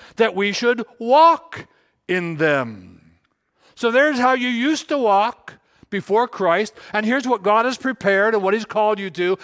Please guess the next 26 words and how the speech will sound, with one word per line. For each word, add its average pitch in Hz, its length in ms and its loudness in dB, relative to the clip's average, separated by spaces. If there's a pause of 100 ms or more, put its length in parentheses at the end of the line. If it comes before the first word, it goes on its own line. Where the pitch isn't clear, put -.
(120)
and 202 100 -4
how 214 180 4
you're 208 180 0
to 202 80 0
walk 220 680 0 (180)
now 190 140 2
that 196 100 -4
you're 196 140 0
in 262 160 -2
Christ. 220 300 0 (120)
And 226 120 -4
they're 220 100 0
two 285 300 0
very 262 300 4
different 233 340 -4
walks. 247 800 -4 (2500)
Christians 233 460 -4
live 190 120 0
very 185 300 0
differently, 214 600 -4 (160)
think 302 360 -4
very 170 240 0
differently, 139 500 -4 (100)
and 139 80 -6
especially 156 520 -4
love 135 680 0